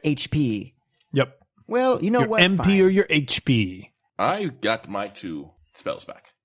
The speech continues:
Speaker 1: Okay, well, you can save your spells for when we need them.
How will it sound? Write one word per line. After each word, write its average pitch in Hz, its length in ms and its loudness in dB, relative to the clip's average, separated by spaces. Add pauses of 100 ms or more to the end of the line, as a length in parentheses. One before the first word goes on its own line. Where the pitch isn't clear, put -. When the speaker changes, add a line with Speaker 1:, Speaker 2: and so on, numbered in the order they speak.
Speaker 1:
Okay, 107 180 -10
well, 139 200 -6
you 269 120 -2
can 311 140 -6
save 208 260 -2
your 170 100 2
spells 107 580 -8 (1160)
for 196 280 0
when 165 240 0
we 160 100 0
need 135 200 -6
them. 127 200 -6